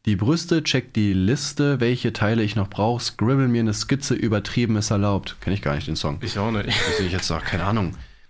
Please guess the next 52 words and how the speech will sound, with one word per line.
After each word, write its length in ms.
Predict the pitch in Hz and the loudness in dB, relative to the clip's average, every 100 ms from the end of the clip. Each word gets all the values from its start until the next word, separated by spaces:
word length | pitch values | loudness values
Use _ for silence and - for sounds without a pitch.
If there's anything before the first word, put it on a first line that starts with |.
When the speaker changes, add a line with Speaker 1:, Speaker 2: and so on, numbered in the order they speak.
| - | -6
Speaker 1:
Ja, 80 | 95 | -2
aber 100 | 104 | 0
jeder 220 | 107 131 | 2 0
hat 100 | 135 | 0
ja 80 | 110 | 0
das, 160 | 104 | 0
was 140 | 110 104 | -2 -2
einem 160 | 98 | -2
gefällt. 420 | 87 - 85 85 - - | -2 -2 -2 -4 -10 -14
Speaker 2:
Ja. 300 | - - - - - - | -10 -6 -4 -4 -6 -4
Speaker 1:
Wenn 180 | 113 120 | 0 2
jetzt 220 | 139 143 | 2 0
eine 100 | 151 | -2
Frau 300 | 139 127 160 | -2 0 2
irgendwie 240 | 160 160 151 | 2 2 2
sagt, 320 | 143 147 139 | 2 0 0
"Ja, 80 | 104 | -2
du 80 | 98 | -2
brauchst 280 | 98 98 | -2 -2
Muskeln 360 | 127 127 139 123 | -2 -2 -2 -2
und 160 | 113 113 | 0 0
Geld", 240 | 123 117 | 0 0
dann 100 | 110 | 0
heißt 140 | 123 | 0
so, 80 | - | 0
"Ja, 180 | 127 143 | 0 2
Speaker 2:
Ja, 60 | 139 | 2
das 100 | 147 | 2
Speaker 1:
Mann, 60 | |
Digga, 200 | 151 143 | 0 0
safe, 200 | 139 160 | 0 0
das 220 | 143 151 156 | 0 0 0
ist 100 | - | 2
Feminismus." 540 | 156 151 156 151 123 | 4 4 2 2 2
Und 100 | 117 | 2
wenn 140 | 131 | 2
ein 20 | 127 | 0
Typ 160 | 175 | -2
dann 140 | - 117 | 0 0
sagt, 240 | 123 131 | 0 2
"Ja, 140 | 120 123 | 0 0
ich 80 | |
find 300 | - - 151 | -2 -2 0
einen 80 | 143 | 2
geilen 180 | 127 123 | 2 2
Po 200 | - - | 2 2
geil", 180 | 117 107 | 2 2
ja, 100 | 98 | 0
Digga, 260 | 85 92 104 | -2 -2 0
ja, 100 | 107 | 0
Speaker 2:
Mein 440 | 104 104 107 123 135 | 0 0 0 0 0
Speaker 1:
Sexismus. 340 | - 123 | -2 -2